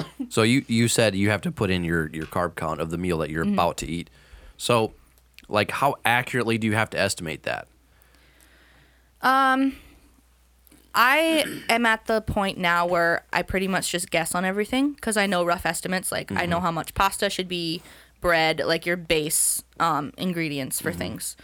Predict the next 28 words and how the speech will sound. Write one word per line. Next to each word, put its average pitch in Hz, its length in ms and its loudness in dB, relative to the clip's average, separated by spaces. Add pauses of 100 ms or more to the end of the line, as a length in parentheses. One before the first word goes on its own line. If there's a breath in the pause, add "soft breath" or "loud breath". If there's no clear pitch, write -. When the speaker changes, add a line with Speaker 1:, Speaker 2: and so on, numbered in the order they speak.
(320 loud breath)
Speaker 2:
So 170 440 2 (220)
it's, - 460 0
should - 220 0
be 320 120 2
pretty 233 300 0
accurate, 208 460 0
but 202 140 0
sometimes 196 360 0
I'll 175 140 0
round 160 280 0
up 147 140 -2
or 151 80 -2
down 156 440 -2
or 165 340 -6
Speaker 1:
Yeah. 160 180 0
Speaker 2:
kinda 160 160 -2
guess 156 260 -4
a 151 40 -6
little 160 180 -6
bit 160 120 -4
if 165 100 -6
it's 160 100 -4
something 165 260 -4
I 151 40 0
haven't 180 220 0
eaten 160 240 -8
before. 156 420 -6
Speaker 1:
Mm-hmm. - 200 -12